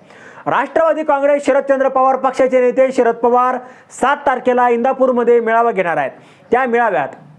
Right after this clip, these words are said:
हर्षवर्धन पाटील राष्ट्रवादीत दाखल होणार की काय हे येत्या एक दोन दिवसात स्पष्ट होणार आहे. परंतु इंदापूरमधून शरद पवार यांच्या पक्षाचे उमेदवार हर्षवर्धन पाटील असणार आहे असं म्हटलं जात आहे. दरम्यान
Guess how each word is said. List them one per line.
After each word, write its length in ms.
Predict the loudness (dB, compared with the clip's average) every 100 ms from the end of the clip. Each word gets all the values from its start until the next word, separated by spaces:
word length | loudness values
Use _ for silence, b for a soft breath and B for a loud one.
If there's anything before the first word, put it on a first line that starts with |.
| _ _ -20 -18 -6
हर्षवर्धन 520 | -6 0 0 2 -2
पाटील 440 | 0 -2 2 2 2 -4 B B
राष्ट्रवादीत 640 | -4 -4 -2 0 0 0
दाखल 300 | 0 -2 0
होणार 260 | 0 0 0
की 120 | -2
काय 400 | -2 0 0 -2 -8 B B 0
हे 120 | 2
येत्या 220 | 2 2
एक 220 | 0 2
दोन 260 | 2 2 0
दिवसात 380 | -2 0 0 0
स्पष्ट 400 | -4 -2 0 0
होणार 260 | 0 0
आहे. 120 | -2 -4 B B B -2
परंतु 260 | 0 2
इंदापूरमधून 680 | 2 2 0 0 0 0 0
शरद 260 | 0 0 0
पवार 300 | 0 0 2
यांच्या 300 | 0 0 -2
पक्षाचे 420 | -2 0 0 2
उमेदवार 440 | 2 2 0 0 2
हर्षवर्धन 520 | 0 2 2 0 -2
पाटील 340 | -2 0 0
असणार 280 | 0 0 0
आहे 200 | -2 -4 B B B
असं 220 | -4 -2
म्हटलं 260 | -2 0 0
जात 160 | 0 -2
आहे. 140 | -4 -6 B B
दरम्यान 400 | -2 0 0 -2